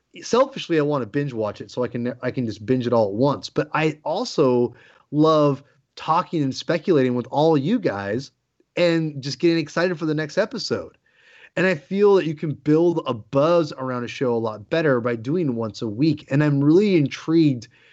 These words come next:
because I'll be honest too, I don't know what Disney's gonna do, and I'm really fascinated what they do because whatever they do, it's a s-, there's a strategy to it. You know what I mean? It's not just like, "Fans want this, we're gonna do it." No, no. When I did this, the, the poll,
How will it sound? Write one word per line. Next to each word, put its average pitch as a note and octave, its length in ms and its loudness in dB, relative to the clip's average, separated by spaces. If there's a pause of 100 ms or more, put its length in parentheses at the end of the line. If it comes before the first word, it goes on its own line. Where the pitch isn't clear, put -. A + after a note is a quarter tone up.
(280)
because A3 300 2
I'll F3+ 180 -2
be D4 140 0
honest C#4+ 320 -6
too, D#4 260 0 (340)
I G3 120 0
don't C4 160 2
know A3+ 140 4
what D#3+ 180 0
Disney's A#2 260 -12
gonna A#2+ 160 -8
do, C#3 360 -2
and E3 120 -2
I'm G3 180 -2
really G#3 200 -2
fascinated E3 680 -4
what E3+ 200 -2
they D#3+ 140 -2
do F#3+ 180 -6
because C#3+ 320 -2
whatever D3+ 420 0
they F3 180 2
do, C3+ 400 2
it's - 180 -2
a D#3+ 40 -6
s-, - 140 -10 (100)
there's D3 140 -2
a C3 60 -6
strategy D#3 760 -4
to D3+ 260 0
it. - 200 -6
You D3 100 2
know C#3+ 60 2
what D3 60 2
I D3 40 2
mean? D#3 140 2
It's D3 120 -6
not G3+ 180 2
just F3 160 -4
like, C#3+ 360 2 (420)
"Fans C4+ 300 6
want A3 260 0
this, B2+ 200 -2
we're C#3 160 -2
gonna C#3+ 180 -2
do B2 180 -2
it." G2 180 -6
No, E3+ 220 0
no. E3+ 100 4
When B2+ 160 0
I E3 140 0
did G#3 160 -6
this, D#3 180 -8
the, D3+ 240 -14
the C3 160 -6
poll, C3 440 2